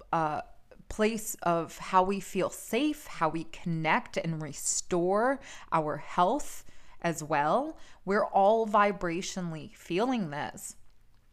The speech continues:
And of course, we did just have Venus ingress into Cancer, uh, here on, uh, last Sunday. And she will be here until the Aquarius full moon, when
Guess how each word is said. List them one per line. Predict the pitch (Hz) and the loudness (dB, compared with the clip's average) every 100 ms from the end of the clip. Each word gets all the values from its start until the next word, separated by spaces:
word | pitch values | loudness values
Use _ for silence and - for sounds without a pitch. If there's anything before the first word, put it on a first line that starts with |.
| - - - | -20 -20 -4
And | 233 262 214 196 185 | 2 6 6 4 -2
of | - | -4
course, | 185 175 180 | 0 0 -2
we | 180 | -4
did | 170 165 | -6 -6
just | 165 | -6
have | 170 151 - | -4 -6 -8
Venus | 160 151 214 214 185 - - - | -14 -2 2 2 0 -4 -16 -6
ingress | 208 226 190 170 - - - - | -2 2 4 4 2 -10 -18 -4
into | 226 262 254 220 - _ - - 262 226 165 156 - - | 0 2 2 -2 -4 _ -10 -6 -4 -2 -2 -2 -6 -14
Cancer, | - 185 175 175 170 143 147 170 - - - - - | -4 -2 -2 -2 -2 -2 -4 -10 -16 -18 -18 -18 -2
uh, | 170 160 156 147 - - - | 2 4 4 2 -2 -14 -18
here | - 220 185 165 | -8 0 0 0
on, | 160 156 151 - - - - - | -2 -4 -6 -14 -18 -20 -18 -8
uh, | 147 135 - | -6 -6 -2
last | 156 147 - - - - | -2 0 -4 -10 -12 0
Sunday. | 196 277 294 185 151 139 151 - - - - - | 2 4 2 2 2 0 -4 -12 -18 -18 -8 2
And | 190 185 180 | 4 4 2
she | - 262 | -2 0
will | 302 240 | 2 2
be | 214 196 | 0 0
here | 214 202 | 2 2
until | 190 - 190 180 165 | 2 0 2 2 0
the | 175 165 | -4 -4
Aquarius | - 196 175 160 - | 0 0 2 -2 -4
full | - 196 294 | -2 2 2
moon, | 320 165 143 147 | 2 -2 -4 -6
when | 160 160 | -4 -4